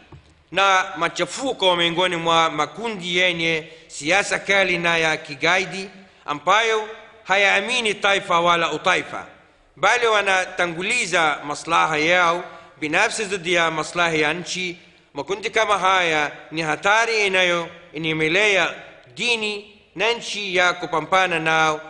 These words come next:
na kuzipeleka fikra zao za kigaidi na wajibu wa kidini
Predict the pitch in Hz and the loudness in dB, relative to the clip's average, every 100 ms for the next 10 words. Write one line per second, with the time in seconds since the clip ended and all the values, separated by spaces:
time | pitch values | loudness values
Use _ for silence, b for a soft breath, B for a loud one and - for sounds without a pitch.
0 | - 165 175 170 160 165 156 147 - 170 | -10 -4 -4 -4 -6 -2 -2 -4 -4 0
1 | 220 208 185 180 175 - - - 254 196 | 2 2 2 2 0 -6 -16 -12 -10 -4
2 | 185 160 135 175 156 117 95 - - - | 0 0 0 2 2 0 -8 -16 -20 -6
3 | 160 156 143 165 180 165 165 156 156 B | -4 -4 -2 0 2 0 -6 -10 -14 B
4 | B B 170 214 240 220 165 233 185 180 | B B 0 2 4 2 0 -6 -2 2
5 | 185 180 - - 160 226 185 135 101 | 4 2 0 -8 -4 -4 -2 -6 -12